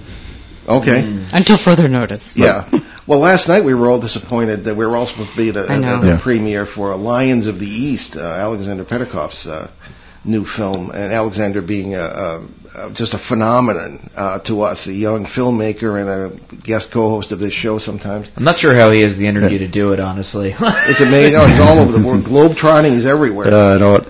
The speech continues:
Speaker 1: So anyway,
Speaker 4: Uh,
Speaker 1: uh, n-, not a good time for filmmakers and their premieres right now.
Speaker 3: That,
Speaker 4: I
Speaker 3: and of
Speaker 4: guess
Speaker 3: course, the
Speaker 4: not. But,
Speaker 3: Parrot
Speaker 4: but
Speaker 3: Fest
Speaker 4: since
Speaker 3: being
Speaker 4: you brought up
Speaker 3: canceled.
Speaker 4: Alexander, though, I, I want to mention that, uh, Alexander did some, uh, amazing drone footage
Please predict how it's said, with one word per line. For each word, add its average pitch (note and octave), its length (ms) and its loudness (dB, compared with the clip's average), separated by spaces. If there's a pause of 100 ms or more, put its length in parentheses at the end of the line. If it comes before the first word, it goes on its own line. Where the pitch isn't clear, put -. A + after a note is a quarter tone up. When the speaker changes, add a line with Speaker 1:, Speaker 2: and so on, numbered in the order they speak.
(300)
Speaker 1:
So E3 120 6
anyway, A2 520 6
Speaker 4:
Uh, A2+ 60 -4
Speaker 1:
uh, B2+ 320 0
n-, C#3 60 0
not F3 200 4
a E3+ 40 2
good D#3+ 160 4
time E3 240 2
for B2+ 100 -2
filmmakers C#3+ 840 4
and B2 120 -2
their A2 120 -4
premieres A2 540 0
right - 160 -12
now. E3+ 140 -6
Speaker 3:
That, D#3+ 180 6
Speaker 4:
I A#2+ 100 6
Speaker 3:
and A#2+ 100 8
of - 60 6
Speaker 4:
guess A#2 100 8
Speaker 3:
course, D3+ 140 6
the B2 60 8
Speaker 4:
not. B2 180 8
But, F#3+ 60 8
Speaker 3:
Parrot A#2+ 160 8
Speaker 4:
but - 80 -4
Speaker 3:
Fest A#2+ 320 6
Speaker 4:
since C#3 220 8
Speaker 3:
being D#3 160 10
Speaker 4:
you A2+ 60 4
brought B2+ 260 10
up A#2 140 8
Speaker 3:
canceled. B2+ 80 2
Speaker 4:
Alexander, G#2+ 640 8
though, F#2 420 6
I, F2+ 220 2
I F#2+ 140 2
want G2 240 2
to F2+ 40 2
mention F#2+ 460 2
that, E2+ 140 2 (200)
uh, E2 220 4
Alexander G2 640 4
did F2+ 240 -2
some, E2+ 360 0
uh, E2+ 280 0 (420)
amazing A2 640 8
drone G2 380 4
footage - 640 0